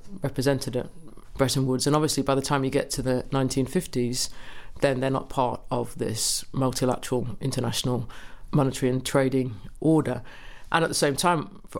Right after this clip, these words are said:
obvious reasons, Germany and Japan were not at Bretton Woods,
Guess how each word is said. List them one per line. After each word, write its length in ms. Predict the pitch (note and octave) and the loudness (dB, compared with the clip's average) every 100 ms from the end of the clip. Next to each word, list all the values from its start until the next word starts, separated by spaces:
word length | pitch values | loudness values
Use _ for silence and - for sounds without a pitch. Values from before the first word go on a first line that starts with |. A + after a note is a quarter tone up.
| C#3 | -2
obvious 320 | C3+ C3 - | 0 0 4
reasons, 320 | E3+ D3+ C3+ | 4 4 2
Germany 380 | - C3+ B2+ B2+ | 2 2 2 0
and 80 | A#2+ | 0
Japan 340 | B2 C#3+ C3 | 2 2 2
were 80 | B2+ | 2
not 280 | D3 D3+ - - | 2 0 -4 -6
at 220 | - - - - - - - - | -6 -6 -14 -18 -16 -16 -14 -8
Bretton 320 | B2+ - A#2+ | -6 -2 -2
Woods, 300 | A#2+ - | -4 -6